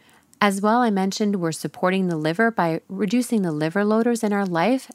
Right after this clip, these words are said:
and at the same time, we're adding a liver support product called Hepasil D T X, or Hepa Plus here in Canada, which is specially designed to support the liver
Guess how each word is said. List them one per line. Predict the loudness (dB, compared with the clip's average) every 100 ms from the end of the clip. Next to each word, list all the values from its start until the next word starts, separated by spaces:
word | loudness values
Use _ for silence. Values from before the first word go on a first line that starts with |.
| -4
and | -2
at | -2
the | -4
same | -2 -2 -2
time, | -2 -2 0
we're | -2 0
adding | 0 0 -2 -2
a | -4
liver | -4 -2 -4
support | -4 -8 -2 -2 -2 -6
product | 0 2 2 -2 -12 -20 -20 _
called | -2 2 2 0
Hepasil | -4 -2 -2 -4 -2 -2 -2 -4 -8
D | -6
T | -6 -6 2
X, | 0 0 -10 -20 -20 -20 _
or | -6 -2
Hepa | -2 0 -4
Plus | -2 -2 -2 -12
here | -12 -4 -2
in | -4
Canada, | -2 -2 0 0 -2 -6 -16 -20 _
which | -6 -4
is | -6
specially | -6 0 0 0 -4 -2 0 0
designed | -2 0 0 0 -4 -8
to | -4 -4
support | -2 -6 -4 -4 -4
the | -6
liver | -4 -2 2 0